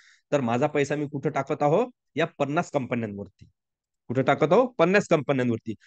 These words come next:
म्हणजे माझे जे दहा हजार रुपये जातील ते एका कुठल्या कंपनीकडे नाही जातील. माझे दहा हजार कुठं जातील? या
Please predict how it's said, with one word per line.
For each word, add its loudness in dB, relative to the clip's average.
म्हणजे 2
माझे 2
जे 2
दहा 2
हजार 4
रुपये 2
जातील 0
ते -2
एका 4
कुठल्या -2
कंपनीकडे -2
नाही -4
जातील. -12
माझे 0
दहा 4
हजार 4
कुठं 0
जातील? -2
या 0